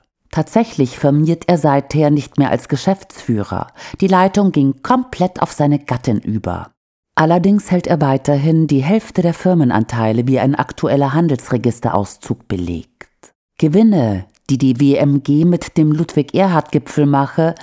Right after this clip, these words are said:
fließen damit direkt in die Taschen des Staatsministers, hält Apollo News fest.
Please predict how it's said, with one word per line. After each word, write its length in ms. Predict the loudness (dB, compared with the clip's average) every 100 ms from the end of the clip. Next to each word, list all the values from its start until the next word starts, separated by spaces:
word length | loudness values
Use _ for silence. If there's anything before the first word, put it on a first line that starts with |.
| -20 -12
fließen 380 | -2 -2 2 2
damit 420 | 4 2 0 0
direkt 420 | 2 2 -2 -2
in 80 | 0
die 160 | 0 -2
Taschen 340 | -4 -2 -2
des 140 | -2
Staatsministers, 960 | -2 -2 -2 -2 0 0 -2 -2 -4 -2
hält 180 | -4 -4
Apollo 380 | -4 -2 -2
News 360 | -2 -2 -4 -8
fest. 400 | -16 -16 -14 -16